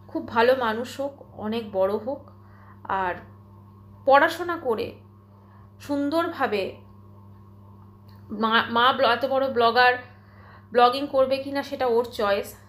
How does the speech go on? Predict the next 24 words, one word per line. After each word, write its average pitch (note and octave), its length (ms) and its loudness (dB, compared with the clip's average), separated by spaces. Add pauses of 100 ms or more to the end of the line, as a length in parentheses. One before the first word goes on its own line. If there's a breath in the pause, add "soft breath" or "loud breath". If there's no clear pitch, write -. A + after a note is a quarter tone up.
(120)
কিন্তু C#4 220 -8
ও C4 100 4
যেন C4+ 200 -2 (280)
পড়াশোনা A#3 520 -2
করে G#3+ 360 -4 (360 loud breath)
একটা A3+ 220 0
খুব - 180 -10
সুন্দর C#4+ 640 0 (560 loud breath)
চাকরি A#3 420 -4
যেন A#3+ 240 -2
পায়, G#3 400 0 (200)
সুন্দরভাবে C4+ 880 0
নিজের B3 300 -4 (100)
পায়ে G#3 220 -2
যেন B3 220 -8
দাঁড়াতে G3 360 -6
পারে, F3 340 -8 (1080 loud breath)
মানে G#4 200 6
ওর F#4+ 160 4
লাইফটা F4+ 440 2
যেন G4 180 -2 (280)
অনেক F#4 300 -4
স্মুথ D4 360 -6
হয়, F3+ 260 -8